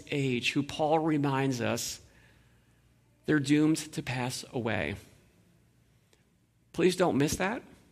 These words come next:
Uh, worldly wisdom is all about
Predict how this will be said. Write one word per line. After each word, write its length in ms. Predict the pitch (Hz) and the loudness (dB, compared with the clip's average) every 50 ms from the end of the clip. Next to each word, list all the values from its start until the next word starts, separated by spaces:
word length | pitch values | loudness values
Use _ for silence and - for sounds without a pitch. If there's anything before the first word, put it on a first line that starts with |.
| _ _ _ _ _ _ _ _ _ _ _ - | _ _ _ _ _ _ _ _ _ _ _ -4
Uh, 160 | - 156 143 - - - - | -2 0 0 0 -2 -6 -8
worldly 540 | - 143 123 139 165 180 202 214 202 202 202 | -6 -2 2 4 6 8 6 6 6 2 0
wisdom 580 | 175 151 156 156 160 165 156 - 139 131 127 131 | 2 4 6 6 6 6 4 2 2 2 4 4
is 140 | 131 127 | 2 0
all 380 | - - - 147 156 160 156 151 | -2 -2 0 2 2 2 2 2
about 420 | 139 147 135 127 131 127 - - | 2 4 6 6 6 4 0 -4